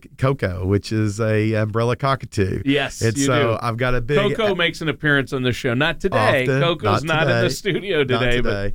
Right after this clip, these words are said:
Speaker 2: yeah.
Speaker 1: So I've, I've got a big outdoor cage that I've had my guy build me. Uh, so Coco's gonna get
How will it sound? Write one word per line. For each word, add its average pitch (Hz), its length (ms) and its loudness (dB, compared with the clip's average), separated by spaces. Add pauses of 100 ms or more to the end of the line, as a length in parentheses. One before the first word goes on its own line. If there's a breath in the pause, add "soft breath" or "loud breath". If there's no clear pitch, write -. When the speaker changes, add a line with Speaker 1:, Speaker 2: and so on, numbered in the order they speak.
Speaker 2:
yeah. 110 220 0 (120 loud breath)
Speaker 1:
So - 160 -2
I've, 151 240 2
I've 131 160 -2
got 135 160 0
a 117 40 -2
big 135 340 -2
outdoor 120 320 -2
cage 117 500 -2
that 107 100 -2
I've 101 140 2
had 110 140 2
my 104 440 0
guy 104 200 0
build 104 320 0
me. 107 240 -2 (340 soft breath)
Uh, 101 200 0
so 98 220 -2
Coco's 110 460 -2
gonna 110 180 -2
get 110 220 -2